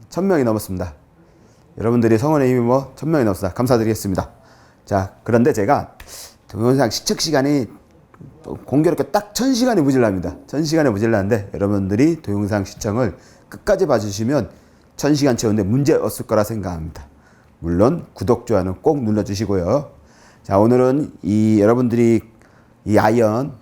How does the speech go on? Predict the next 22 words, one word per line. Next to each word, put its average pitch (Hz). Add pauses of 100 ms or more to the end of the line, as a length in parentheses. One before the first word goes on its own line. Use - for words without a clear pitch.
(160)
필드 175
나가서 151
생크 185
한번 180
나가기 131
시작하면 151 (240)
걷잡을 180
수 165
없이 143
나는 117
분들이 104
많으시죠? 95 (140)
생크가 214
나기 165
시작하면 131
멘붕이 185
오지 104
않습니까, 85
여러분? 85 (320)
이 82
많은 92
골퍼분들이 120